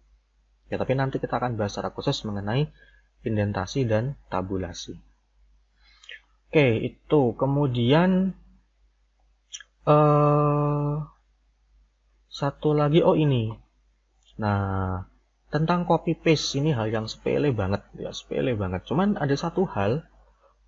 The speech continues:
kita akan coba saja, misalnya, atau gini,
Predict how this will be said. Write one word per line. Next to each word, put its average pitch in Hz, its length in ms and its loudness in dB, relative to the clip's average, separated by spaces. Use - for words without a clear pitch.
kita 160 160 -6
akan 170 160 -4
coba 117 320 -4
saja, 117 480 -4
misalnya, 127 560 -2
atau 143 160 0
gini, 117 200 2